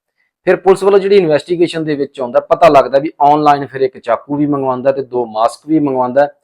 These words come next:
ਜਿਹੜੇ ਕਿ ਇਹਨਾਂ ਨੇ ਕਤਲ ਕਰਨ ਦੇ ਸਮੇਂ ਦੋਨਾਂ ਨੇ ਪਾਏ ਹੋਏ ਸੀ, ਗੁਰਪ੍ਰੀਤ ਸਿੰਘ ਤੇ ਸੁਖ ਰਤੀਆ ਨੇ। ਉਸ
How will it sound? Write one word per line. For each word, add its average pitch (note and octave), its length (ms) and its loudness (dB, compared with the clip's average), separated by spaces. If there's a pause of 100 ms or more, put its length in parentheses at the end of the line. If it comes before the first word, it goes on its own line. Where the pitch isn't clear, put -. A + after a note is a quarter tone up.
(320)
ਜਿਹੜੇ E3 340 4
ਕਿ F#3 120 0 (180)
ਇਹਨਾਂ D3 240 0
ਨੇ D3 100 -2 (100)
ਕਤਲ D#3 260 2
ਕਰਨ C3 320 -4
ਦੇ A#2+ 140 0
ਸਮੇਂ A2+ 280 -10
ਦੋਨਾਂ C#3 300 0
ਨੇ D#3+ 80 -2
ਪਾਏ B2+ 260 4
ਹੋਏ A2+ 160 -4
ਸੀ, A2 140 -18
ਗੁਰਪ੍ਰੀਤ C3 460 -6
ਸਿੰਘ A#2 220 -18
ਤੇ - 120 -12
ਸੁਖ D3+ 260 -10
ਰਤੀਆ F#2 360 -8
ਨੇ। - 120 -20 (960)
ਉਸ F3+ 140 2